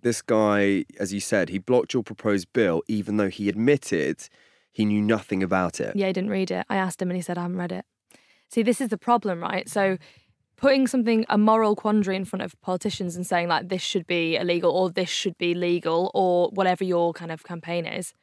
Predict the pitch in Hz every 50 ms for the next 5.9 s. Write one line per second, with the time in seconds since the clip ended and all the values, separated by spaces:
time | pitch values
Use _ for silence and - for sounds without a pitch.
0 | _ _ _ _ _ _ _ _ _ _ - 240 - 220 240 247 240 196 240 233
1 | 233 233 208 185 180 180 180 185 180 175 175 175 202 196 202 180 - - 104 95
2 | 92 - - - - 185 220 233 208 - - 196 185 190 180 - 196 190 202 214
3 | - - - - 196 170 - 180 180 - - 185 175 180 170 - - - - -
4 | - - _ _ _ - 190 208 247 240 - 202 - - 226 220 202 180 214 -
5 | - 226 185 - _ _ _ - - 190 - - - - 233 240 -